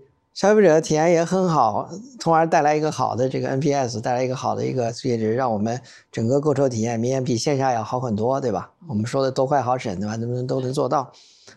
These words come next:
那同时呢，它的财务账它也能算得过来。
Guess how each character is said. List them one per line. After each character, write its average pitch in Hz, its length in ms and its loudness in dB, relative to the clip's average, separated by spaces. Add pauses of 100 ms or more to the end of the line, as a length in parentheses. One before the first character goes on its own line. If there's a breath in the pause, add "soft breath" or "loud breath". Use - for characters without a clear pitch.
那 131 140 -4
同 156 200 0
时 147 180 2
呢， 143 200 0
它 139 80 -2
的 139 80 -2
财 131 160 -4
务 151 100 -2
账 147 160 -4
它 120 100 -6
也 123 40 -6
能 113 140 -6
算 139 160 -6
得 120 80 -8
过 120 120 -2
来。 95 240 -6